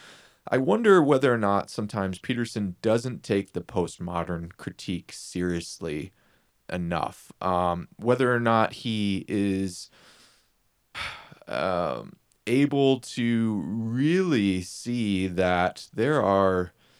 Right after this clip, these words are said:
you know, one thing he often talks about, right, is he goes, you know, there, there's, there's always, there's always a, um,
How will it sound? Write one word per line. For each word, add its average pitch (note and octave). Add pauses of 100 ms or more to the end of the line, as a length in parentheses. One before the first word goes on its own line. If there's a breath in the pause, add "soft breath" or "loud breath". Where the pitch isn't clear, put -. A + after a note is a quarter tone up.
(720)
you D3
know, A2+
one C3+
thing C#3+
he C3
often A2+
talks F#2
about, C#2+
right, F2+ (800)
is G#2
he A#2+
goes, G2
you G#2+
know, G2+
there, A#2+
there's, A#2
there's C3
always, A2
there's A2+
always G#2+
a, F2
um, D#2+